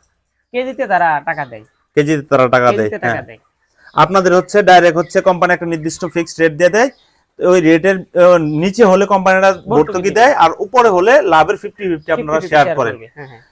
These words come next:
Speaker 2: এখন এইবার যে বেস নিছেন, এটা কত টাকা করে আপনাদেরকে ইয়া দিছে বা রেট
Speaker 1: এই,
Speaker 2: দিছে?
Speaker 1: এই মুহূর্তে খাবারের দাম আছে একশ-, বত্রিশশো পঁচিশ টাকা।
Speaker 2: বত্রিশশো পঁচিশ টাকা।
Speaker 1: বাচ্চা একচল্লিশ টাকা, বাচ্চা
Speaker 2: বাচ্চা
Speaker 1: একচল্লিশ টাকা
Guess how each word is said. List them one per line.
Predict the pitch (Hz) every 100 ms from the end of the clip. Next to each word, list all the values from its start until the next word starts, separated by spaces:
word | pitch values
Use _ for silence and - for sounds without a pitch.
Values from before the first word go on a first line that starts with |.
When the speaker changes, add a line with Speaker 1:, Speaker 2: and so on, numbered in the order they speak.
| _ -
Speaker 2:
এখন | 220 - 254
এইবার | - 247 254 262 214
যে | 214
বেস | 180 175
নিছেন, | 175 151 135
এটা | 131 170 175
কত | 202 202
টাকা | 202 190
করে | 170 165
আপনাদেরকে | 151 143 135 127 139
ইয়া | 131
দিছে | 123 117 117 107
বা | 113 113
রেট | - 120 208
Speaker 1:
এই, |
Speaker 2:
দিছে? | 113 208
Speaker 1:
এই | 233
মুহূর্তে | 233 - 214
খাবারের | 190 190 196
দাম | 190 202
আছে | 196 185 180
একশ-, | 196 - - 175
বত্রিশশো | 202 - 226 208
পঁচিশ | 208 214 -
টাকা। | 156 123 _
Speaker 2:
বত্রিশশো | 143 156 180 151
পঁচিশ | 151 156 151
টাকা। | 127 214
Speaker 1:
বাচ্চা | 180 - 214
একচল্লিশ | 208 - 220 170 -
টাকা, | 139 123
বাচ্চা | 135 170 -
Speaker 2:
বাচ্চা |
Speaker 1:
একচল্লিশ | - 262 240
টাকা | 247 226